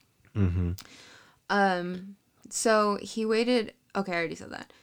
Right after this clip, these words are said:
Speaker 2: The next morning, he went to look for them. Oh, this is, this, this one bugged me so much. This makes my stomach hurt. So he went to go look for them in the morning, and he found three round, greasy lumps that appeared to be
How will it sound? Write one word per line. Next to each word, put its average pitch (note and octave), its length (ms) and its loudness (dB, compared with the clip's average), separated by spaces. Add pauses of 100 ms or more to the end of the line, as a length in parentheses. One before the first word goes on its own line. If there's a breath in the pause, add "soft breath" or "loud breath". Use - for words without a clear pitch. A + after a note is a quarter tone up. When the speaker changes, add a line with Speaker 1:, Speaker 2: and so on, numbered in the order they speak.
(140 soft breath)
Speaker 2:
The A3+ 120 0
next C4 260 0
morning, A3 360 2
he G#3 120 2
went F#3+ 220 0
to G3 100 -6
look F3 200 -6
for A3 200 -4
them. A#3+ 420 2 (420 soft breath)
Oh, - 180 -14 (100)
this - 180 -10
is, G3+ 240 -8
this, - 480 2 (320 loud breath)
this C#4 200 2
one B3 160 6
bugged E3+ 220 0
me E3+ 120 -4
so E3 180 -8
much. D#3+ 360 -8
This - 220 -12 (140)
makes B2 320 -12
my A3 120 -8
stomach - 400 -10
hurt. - 220 -12 (400 loud breath)
So A#3+ 180 -2
he C4+ 140 4
went E4 160 6
to F#4 80 0
go F#4 120 4
look A#3+ 160 2
for A3+ 180 -2
them G#3+ 140 2
in G#3 100 0
the F#3+ 80 -4
morning, F#3 560 -4
and G3 160 -2
he G3+ 120 0
found G3 500 -2
three A#3+ 420 2
round, F#3+ 640 0
greasy F3 400 -6
lumps D#3+ 500 -8 (520 loud breath)
that - 260 2
appeared F#3 540 -4
to - 180 -8
be F3+ 480 -4